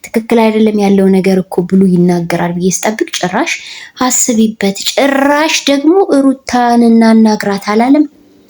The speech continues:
ኧረ በፈጣሪ ይሁንብክ፣ እዛው እዛው በጦስን የዛው እዛው ተወጣ ከሷ ጋራ እንዴ። ገና ምንም ያልታረሰች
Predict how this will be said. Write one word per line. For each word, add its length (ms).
ኧረ 260
በፈጣሪ 560
ይሁንብክ፣ 500
እዛው 400
እዛው 380
በጦስን 600
የዛው 340
እዛው 220
ተወጣ 340
ከሷ 360
ጋራ 240
እንዴ። 240
ገና 240
ምንም 420
ያልታረሰች 800